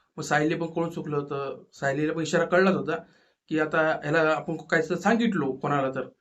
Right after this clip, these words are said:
हा भाऊला मारून टाकेल, नाही तर आईला मारून टाकेल. कारण एकच गोष्ट तिला कळून चुकली होती, जो माणूस बलात्कार करू शकतो ना,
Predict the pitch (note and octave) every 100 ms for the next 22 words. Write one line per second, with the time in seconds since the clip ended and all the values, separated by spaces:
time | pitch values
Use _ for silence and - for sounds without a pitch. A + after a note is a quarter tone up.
0 | _ _ _ D3 D3 C3 D3 D3+ D3+ D3
1 | D3+ D3 C#3 C#3 C#3 C3+ C#3 C#3 C#3 C#3
2 | C#3 C3 C3 - - - _ _ _ C#3+
3 | D#3 F3 F3 G3+ G3 A#3+ - F#3+ - F#3+
4 | F#3+ - G3 G3 G3 - - G3+ F#3+ G3
5 | G3+ G3+ G3 G3+ G3+ D#3+ E3+ - _ _
6 | _ - E3 G3+ G#3 G#3+ G3 F#3 G3 F#3+
7 | G3 F#3+ F#3 F#3 - D3